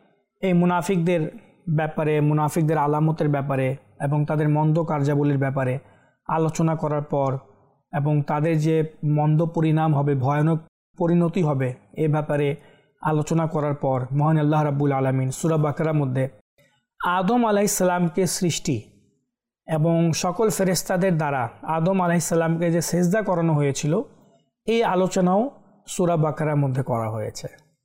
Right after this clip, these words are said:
জি হ্যাঁ, যে বিস্তারিত পুরো ঘটনা রয়েছে যে আল্লাহ তাআলা আদম আলাইহিস সালামকে সৃষ্টি করেছেন, সৃষ্টি করার পূর্বে ফেরেশতাদের সাথে কথোপকথন, অতঃপর সৃষ্টি করার পর ফেরেশতাদেরকে যে বলা হয়েছে আদম আলাইহিস সালামকে সেজদা করার জন্য,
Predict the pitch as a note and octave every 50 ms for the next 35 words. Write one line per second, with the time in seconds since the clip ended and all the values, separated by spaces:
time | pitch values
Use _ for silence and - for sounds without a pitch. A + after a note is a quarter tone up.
0 | _ _ D3 C3 C3+ D3+ D#3 C3 A#2+ A#2 B2 - - _ - _ _ _ _ _
1 | _ _ _ - D3+ D#3 D#3+ D#3+ D3+ D3+ C#3+ C#3+ D#3 D#3 - - F3+ F3 F3 D#3+
2 | D#3+ F3 D#3+ D#3+ D#3+ D#3+ D#3 D3 B2 C#3 C#3+ C#3+ - E3 E3 D#3 C#3+ C#3 C#3 C3+
3 | - - C3+ B2+ B2+ C3+ C#3 C#3+ C#3 C#3 C#3 C#3+ C#3+ C#3 C#3+ C#3 C#3 C#3 C3+ C3+
4 | - - _ _ _ _ _ _ - - D#3 D3+ D#3+ D#3+ D#3 D3+ D3+ C#3+ - -
5 | D#3 D3 D3 D3 D3 F3 F3+ - - - F3+ - D#3+ D3 C#3+ C3 - C#3+ C3 C3
6 | C3+ C3+ - - E3 C#3+ - - F3 D#3 E3 D#3+ D#3 D3+ D3+ E3 E3+ D#3 D3+ C#3+
7 | D3 C#3+ C#3 - - C#3 D3+ C#3 - - E3 D3+ D#3+ C#3+ - D#3 D3 D#3 D3 -
8 | D3+ - - D#3 D#3+ E3 C#3+ - C#3+ - - C#3+ C3+ C3+ C3+ C#3 - - - -
9 | _ _ _ _ _ - D#3+ D3+ - D#3+ D#3 D#3+ D#3 C#3 - - G3 E3+ D3+ -
10 | - F#3 D#3+ F3 D#3+ D#3+ D#3+ D#3 - D#3+ D3+ D3+ D3+ D3 C#3 - - - - _
11 | - - - E3 E3 D3 - - F3 D#3+ E3 E3 D#3 - E3 D#3 E3 D#3 D3+ D3+
12 | D#3+ E3+ D#3+ D#3 E3 D#3+ D3 - E3 D#3 C#3+ C#3+ D#3 D#3 D3+ D3+ D3+ D3+ C#3+ -
13 | - D#3 D3 D3 D#3 D3 - D#3+ D3+ C#3+ D3 D#3+ D3 D3 D3 C#3 C#3+ C3+ C#3 C3+
14 | C3 C3 C3 C3 C3+